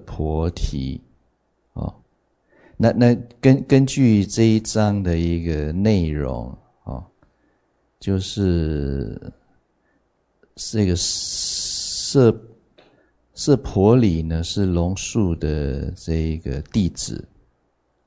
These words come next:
也就是龙树师，就是龙树的传承了，哈。龙树的传承，有一位，呃，成就者摄婆里，哈。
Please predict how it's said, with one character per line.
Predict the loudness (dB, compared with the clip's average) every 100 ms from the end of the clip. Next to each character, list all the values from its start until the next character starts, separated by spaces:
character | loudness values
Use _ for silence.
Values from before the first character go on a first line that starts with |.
| -20 _
也 | 6
就 | 8
是 | 8 4
龙 | 4 4
树 | 6 6
师， | 6 6
就 | 8
是 |
龙 | 8 6 4
树 | 4
的 | 4
传 | 2 2 2 2
承 | 0 -2 -2 -2 -8
了， | -10 -12 _
哈。 | -12 -12 _ _ _ _ _ 0
龙 | 2
树 | 4 6
的 | 6
传 | 4 0 0
承， | -2 -2 -2 -2 -8 -12 _ _ _ _ _
有 | 6
一 | 8
位， | 10 8 6 0 -20 _ _ _
呃， | -8 -6 -6
成 | -4 0 0 -2
就 | 4 4 4
者 | -2 -4 -4 -2
摄 | 2 2
婆 | 2 -4 -2 0
里， | -2 -4 -6 -12 _ _ _
哈。 | -6 -6